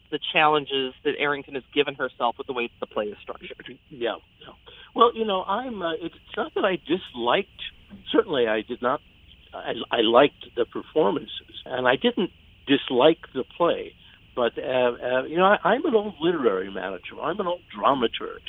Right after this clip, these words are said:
Speaker 2: I've, uh, you know, I, I held that post at, uh, four or five different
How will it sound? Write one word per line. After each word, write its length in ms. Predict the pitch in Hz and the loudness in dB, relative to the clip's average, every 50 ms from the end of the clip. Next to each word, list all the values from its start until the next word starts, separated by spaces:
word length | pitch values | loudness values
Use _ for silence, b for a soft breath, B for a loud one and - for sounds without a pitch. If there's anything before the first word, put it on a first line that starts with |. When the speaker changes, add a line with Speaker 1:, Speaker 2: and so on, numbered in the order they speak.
| 101 | -10
Speaker 2:
I've, 300 | 101 107 104 107 - 104 | -10 -10 -12 -14 -14 -10
uh, 100 | 101 98 - B B B B B B B B | -10 -10 -10 B B B B B B B B
you 60 | - 131 | -10 -8
know, 120 | 127 123 | -6 -4
I, 80 | 123 127 | -4 -4
I 260 | 123 135 143 165 135 123 | -4 -2 -2 -4 -4 2
held 240 | - 185 165 170 - - | 4 4 4 4 4 4
that 140 | 131 131 - _ - - | 4 2 2 _ -2 0
post 300 | 147 139 135 - - 120 | 0 0 0 -2 -6 -6
at, 140 | 110 113 - _ - 120 | -6 -6 -6 _ -8 -8
uh, 80 | 117 - b b b b b - - | -8 -8 b b b b b -2 2
four 180 | 160 160 165 | 6 6 6
or 60 | 175 - - | 6 4 4
five 280 | 160 151 151 151 139 - | 2 2 2 2 0 -2
different 320 | - 147 - - 131 117 | -4 -4 -4 -4 -6 -8